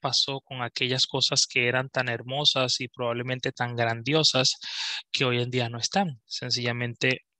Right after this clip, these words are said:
vamos a encontrar que muchos de estos poemas, la respuesta es que han muerto, que se han desvanecido, con lo cual queda esta idea un tanto cristiana de que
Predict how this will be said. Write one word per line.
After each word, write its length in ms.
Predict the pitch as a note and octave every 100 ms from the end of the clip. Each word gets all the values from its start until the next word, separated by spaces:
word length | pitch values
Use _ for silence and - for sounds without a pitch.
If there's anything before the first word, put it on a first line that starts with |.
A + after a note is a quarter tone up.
| _
vamos 300 | B2 B2 -
a 40 | C3+
encontrar 380 | C3 B2 B2+
que 120 | - B2+
muchos 320 | B2+ - C3
de 80 | B2+
estos 200 | C3+ -
poemas, 460 | C#3+ C3+ C#3 C#3+ C3
la 100 | A#2+
respuesta 580 | A#2+ - B2 - B2+
es 160 | C3+ - - - - -
que 220 | - C3+ -
han 160 | C3 B2
muerto, 680 | A#2+ B2+ C3+ C3 - B2 - - -
que 160 | - B2
se 140 | C3+
han 260 | A#2 A#2+ A#2+
desvanecido, 1040 | C3 A#2+ B2 A2 A2+ - - C3+ B2 A#2+ - - -
con 160 | - C3
lo 80 | B2
cual 240 | B2+ B2+
queda 400 | - C3+ C#3 D3 -
esta 640 | D3 C3+ - D3 C#3+ C#3 -
idea 760 | C3+ A#2+ C#3 C#3 B2 B2 B2+ - - - -
un 240 | C3+ C3+
tanto 580 | C#3 C3+ C3 C#3+ C3+ B2
cristiana 880 | - A#2+ - - C#3+ C#3 B2 B2 A#2+ - - -
de 220 | B2+ B2
que 380 | - B2 A#2+